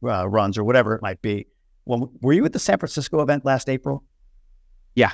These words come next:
Speaker 2: Yep. With Exhibit. Yep.
Speaker 1: So I had
Speaker 2: Alvin.
Speaker 1: Yeah, Alvin. I had lunch with him because we were prepping for his, his, you know, interview on stage.
Speaker 2: Yeah.
Speaker 1: And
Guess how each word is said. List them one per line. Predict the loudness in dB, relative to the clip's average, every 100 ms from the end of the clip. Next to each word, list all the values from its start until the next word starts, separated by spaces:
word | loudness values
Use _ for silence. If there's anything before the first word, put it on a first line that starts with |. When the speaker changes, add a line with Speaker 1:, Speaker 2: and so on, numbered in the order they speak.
| -2 _ _
Speaker 2:
Yep. | -2 -2 -2
With | -2 -2
Exhibit. | -2 0 2 2 -2 _ -4
Yep. | -2 -2 -6 _ _ _
Speaker 1:
So | 2
I | 4
had | 4
Speaker 2:
Alvin. | 2 2 0 -2 _ _ _ _ 2
Speaker 1:
Yeah, | 4 4 4
Alvin. | 2 2 4
I | 4
had | 6
lunch | 4 4 0
with | -6
him | -6
because | -4 -2 0
we |
were | 0
prepping | 2 0 0 -4
for | 0 2 2 0
his, | -2 -2 -2 -4 -8
his, | -4 -2 -4 -8 -10 -4
you |
know, | -2 0
interview | 2 2
on | 0 -2
stage. | 0 2 0 -4 -14 _ _ _ _ -2
Speaker 2:
Yeah. | 0 2
Speaker 1:
And | 0